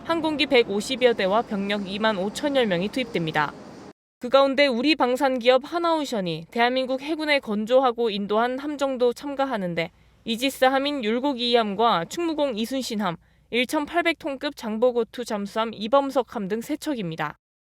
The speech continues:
율곡 이 함은 지난 이천십팔 년 훈련에서 해상전투 지휘관 임무를 맡아 미국과 호주, 캐나다, 일본 등 팔 개국의 함정 열 척에 대한 지휘를 맡으며 뛰어난 역량을 보인 바 있습니다.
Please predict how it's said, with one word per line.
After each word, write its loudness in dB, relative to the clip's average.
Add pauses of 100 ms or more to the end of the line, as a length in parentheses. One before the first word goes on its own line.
(440)
율곡 0
이 4
함은 4
지난 2
이천십팔 -2
년 4
훈련에서 2
해상전투 -2
지휘관 -4
임무를 -2
맡아 -2 (260)
미국과 0
호주, -4
캐나다, 0
일본 2
등 4
팔 -2
개국의 2
함정 -2
열 6
척에 0
대한 2
지휘를 -2
맡으며 -2 (260)
뛰어난 2
역량을 2
보인 0
바 2
있습니다. -2